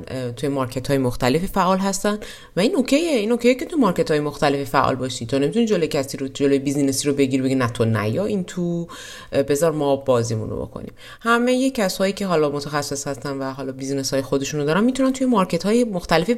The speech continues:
وارد بشن و اون در واقع یوزرها هستن و اون کاستومرها هستن که انتخاب می‌کنن که چه محصولی برای اینها خوبه.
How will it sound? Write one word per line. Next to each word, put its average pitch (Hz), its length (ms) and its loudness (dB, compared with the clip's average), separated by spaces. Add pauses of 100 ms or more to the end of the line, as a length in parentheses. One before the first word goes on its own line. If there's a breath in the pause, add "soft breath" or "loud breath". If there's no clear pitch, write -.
وارد 175 380 2
بشن 262 420 4 (420 loud breath)
و 196 280 6
اون 226 320 2
در 185 120 4
واقع 180 140 2
یوزرها 196 440 2
هستن 175 440 0
و 143 80 -2
اون 147 100 -4
کاستومرها 165 600 -2
هستن 147 260 -2
که 139 100 -2
انتخاب 131 380 0
می‌کنن 131 420 2
که 127 280 2 (360 loud breath)
چه 220 120 -2
محصولی 180 440 0
برای 127 280 0
اینها 120 220 -4
خوبه. 120 340 -6